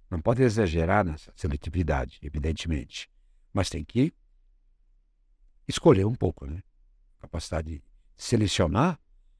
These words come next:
é inerente. A gente tem que exercitá-la por todos os ângulos. Senão, não vai dar certo. Então,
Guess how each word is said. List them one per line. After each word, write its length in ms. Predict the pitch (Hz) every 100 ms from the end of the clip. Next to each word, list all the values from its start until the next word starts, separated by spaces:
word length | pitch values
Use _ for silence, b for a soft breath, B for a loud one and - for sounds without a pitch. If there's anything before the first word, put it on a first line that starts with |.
| _
é 100 | -
inerente. 720 | 87 101 170 90 76 - - - _ _ _ _ -
A 80 | 82
gente 180 | 87
tem 120 | 85 92
que 100 | 113
exercitá-la 760 | 98 120 - 117 92 104 147 _ _ _ _ - -
por 140 | - 85
todos 260 | 87 90
os 240 | 107 165 117
ângulos. 580 | 80 64 - - - - _ _
Senão, 400 | - 71 101 - _ _ _
não 120 | 82
vai 160 | 80 -
dar 100 | 120
certo. 260 | - - 87
Então, 300 | - 113